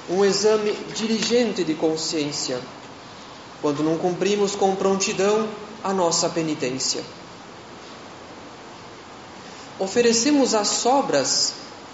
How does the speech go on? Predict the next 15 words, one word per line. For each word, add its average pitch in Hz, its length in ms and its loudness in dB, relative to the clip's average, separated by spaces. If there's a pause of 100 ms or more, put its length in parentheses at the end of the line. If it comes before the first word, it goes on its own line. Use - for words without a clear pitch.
(120)
quando 220 240 2
temos 233 420 4
tempo 180 580 2 (160)
para 190 180 4
navegar 185 800 2
irresponsavelmente 214 1400 4
na 170 140 2
internet, 170 500 0 (1120)
mas 214 180 0
não 208 80 2
somos 214 320 0
capazes 185 640 0
de 185 100 4
rezar 180 460 2
sequer 190 560 0